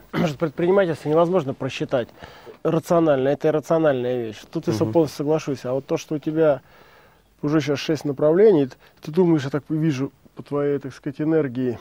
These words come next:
Speaker 1: что еще, вот это, мне кажется, не очень правильно.
Speaker 2: А я считаю, что это не предел, шесть направлений.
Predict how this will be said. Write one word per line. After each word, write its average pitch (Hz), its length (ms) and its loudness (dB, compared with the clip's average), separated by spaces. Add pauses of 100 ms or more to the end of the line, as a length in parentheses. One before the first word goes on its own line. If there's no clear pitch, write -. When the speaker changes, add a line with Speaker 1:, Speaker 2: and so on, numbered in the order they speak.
Speaker 1:
что - 160 -8
еще, 147 220 0
вот 180 140 2
это, 165 80 2
мне 170 120 4
кажется, 151 360 -4 (760)
не 156 140 2
очень 139 260 -2
правильно. 117 380 -12 (300)
Speaker 2:
А 110 80 -2
я 127 160 6
считаю, 123 380 -2
что 107 680 -2
это 101 220 -6
не 107 140 0
предел, 101 560 -4
шесть - 240 -12
направлений. 87 720 -8